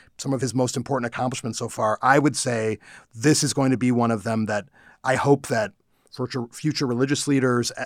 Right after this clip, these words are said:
uh, sort of re-, remember that how much you can accomplish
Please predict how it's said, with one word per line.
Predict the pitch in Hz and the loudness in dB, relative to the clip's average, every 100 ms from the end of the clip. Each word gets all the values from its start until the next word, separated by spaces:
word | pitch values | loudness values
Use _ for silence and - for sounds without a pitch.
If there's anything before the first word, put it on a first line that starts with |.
| - | -6
uh, | 117 101 | -4 -4
sort | - 151 151 | 2 4 6
of | 135 | 4
re-, | 127 117 | 0 2
remember | 127 127 147 147 98 98 | 4 6 6 4 0 -4
that | 107 98 - - | -6 -8 -12 -2
how | 165 165 | 6 6
much | 165 143 135 | 8 4 4
you | 143 - | 0 0
can | 139 | -2
accomplish | - - 135 160 113 98 - - | -2 -2 -2 -2 -4 -6 -6 -10